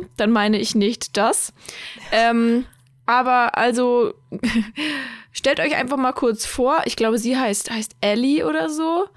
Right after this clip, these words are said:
Ähm, und er ist, oh, jetzt möchte ich das ganz kurz mal nachgucken, weil da stand jetzt grad kein Klappentext. Ich guck mal bei, bei Bookbeat, bei meinen gehörten Büchern.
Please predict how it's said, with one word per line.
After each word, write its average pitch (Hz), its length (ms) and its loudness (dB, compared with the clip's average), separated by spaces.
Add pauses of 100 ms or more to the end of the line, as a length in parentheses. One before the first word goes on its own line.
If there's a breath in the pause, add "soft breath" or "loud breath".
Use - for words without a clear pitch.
(520 soft breath)
Ähm, 233 640 2 (800)
und 226 480 0
er 233 460 2
ist, - 680 0
oh, 214 80 -2
jetzt 202 140 0
möchte 214 100 2
ich - 40 -8
das - 100 -6
ganz 196 160 -2
kurz - 160 -4
mal 190 80 -2
nachgucken, 185 520 -2
weil 196 140 0
da 180 160 -4
stand 208 200 -4
jetzt - 100 -10
grad - 180 -10
kein 202 200 -6
Klappentext. 226 580 -6
Ich - 80 -12
guck - 160 -12
mal 208 100 0
bei, 185 360 -2 (560 loud breath)
bei 220 120 2
Bookbeat, 254 720 0
bei 233 120 0
meinen 220 240 2
gehörten 226 360 -2
Büchern. 254 500 -6